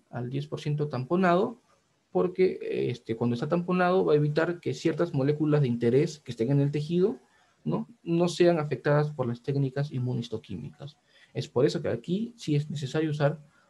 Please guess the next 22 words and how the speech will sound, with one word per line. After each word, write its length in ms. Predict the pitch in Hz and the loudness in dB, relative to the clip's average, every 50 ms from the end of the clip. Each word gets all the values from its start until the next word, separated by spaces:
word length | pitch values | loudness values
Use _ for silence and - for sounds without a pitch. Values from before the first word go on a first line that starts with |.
| _ _ _ | _ _ _
formol 440 | _ _ - 123 117 120 139 143 143 | _ _ -4 -2 0 2 2 2 2
al 80 | 127 123 | 2 0
diez 140 | 135 135 | -2 -4
por 140 | - - - | -6 -6 -10
ciento 260 | - 139 131 - 123 | -8 -6 -6 -6 -6
tamponado. 560 | - 120 113 113 - - 107 95 - - - - _ _ _ _ _ _ _ _ _ _ _ _ _ - | -8 -6 -8 -6 -6 -6 -8 -8 -8 -10 -14 -18 _ _ _ _ _ _ _ _ _ _ _ _ _ -12
Y 60 | - 370 | -8 -2
por 140 | 381 359 | 0 0
último 320 | 320 302 - 285 254 254 240 | 2 2 0 0 0 0 0
tenemos 320 | 214 214 220 220 220 220 | 0 0 2 2 0 0
al 140 | - 156 170 | 0 0 -2
líquido 300 | 175 175 - 190 185 175 | -2 -2 -2 0 2 2
de 100 | 147 131 | 2 2
Boan 380 | 120 120 131 135 135 151 180 185 | 0 2 4 4 4 4 2 -2
con 200 | - 139 120 120 | -4 -4 -4 -2
el 100 | 123 131 | -2 -4
ácido 260 | 143 - 135 123 120 | -4 -2 -4 -4 -2
pícrico, 440 | - 147 143 - 127 131 - 151 147 | 0 -2 0 -2 -4 -6 -6 -8 -8
que 80 | - | -6
me 60 | - | -6
olvidé 280 | 113 113 131 110 120 120 | -4 -4 -4 -4 -4 -4
colocarlo, 580 | - - - 123 - 139 127 139 151 214 233 | -4 -4 -4 0 0 0 0 0 -2 -4 -4